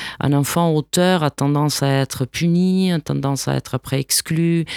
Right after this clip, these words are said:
D'ailleurs, euh, voilà, c'est une des, des, des propositions de la loi, euh, comme quoi c'est, c'est le harceleur qui s-, qui doit changer d'établissement. Bien évidemment, si on le change d'établissement et on l'aide et on l'accompagne,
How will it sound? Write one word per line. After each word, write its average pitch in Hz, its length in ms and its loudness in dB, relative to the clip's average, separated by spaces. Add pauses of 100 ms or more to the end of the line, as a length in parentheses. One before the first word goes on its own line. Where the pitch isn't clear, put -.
(260)
D'ailleurs, 147 500 2
euh, 131 640 2
voilà, 135 220 0
c'est - 320 -4
une 147 120 0
des, 131 300 0
des, 127 240 0
des 127 140 -2
propositions 139 1120 -2
de 127 100 0
la 127 140 0
loi, 143 560 2 (500)
euh, 57 880 -2
comme 117 140 -2
quoi 147 260 0
c'est, - 280 -2
c'est 131 200 0
le 135 100 2
harceleur 151 720 0
qui - 100 -12
s-, - 240 -4
qui - 100 -4
doit 131 160 0
changer 135 380 0
d'établissement. 127 720 -2 (1300)
Bien 151 200 2
évidemment, 160 420 2
si - 160 0
on 143 60 2
le 143 100 2
change 151 340 0
d'établissement 143 1040 0
et 131 120 2
on 135 100 2
l'aide 147 320 2
et - 20 2
on 127 60 2
l'accompagne, 131 840 0